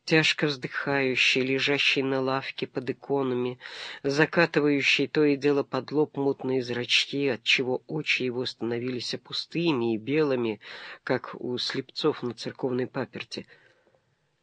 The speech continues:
Рука его встала перед глазами, худая, костлявая, приподнимающаяся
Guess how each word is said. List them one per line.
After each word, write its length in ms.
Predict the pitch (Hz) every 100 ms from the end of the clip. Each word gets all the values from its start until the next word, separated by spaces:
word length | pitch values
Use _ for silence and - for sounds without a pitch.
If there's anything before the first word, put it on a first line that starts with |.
| _ -
Рука 360 | 160 160 170
его 440 | 165 151 147 139 135 -
встала 440 | - - 165 147 135
перед 260 | 131 131
глазами, 580 | 123 139 127 131 135 127
худая, 540 | - - 117 139 143
костлявая, 760 | 127 107 - - 127 151 123 107 - - - - _
приподнимающаяся 1400 | - 165 165 135 147 151 170 143 - - 135 123 - 135